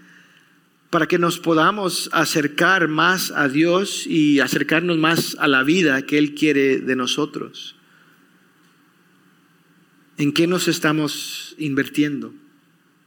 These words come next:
El corazón del Evangelio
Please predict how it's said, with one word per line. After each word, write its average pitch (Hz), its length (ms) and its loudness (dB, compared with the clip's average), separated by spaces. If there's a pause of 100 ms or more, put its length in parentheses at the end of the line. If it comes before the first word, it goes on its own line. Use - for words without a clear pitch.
(1800)
El 143 140 2
corazón 175 540 0
del 175 160 4
Evangelio 147 880 2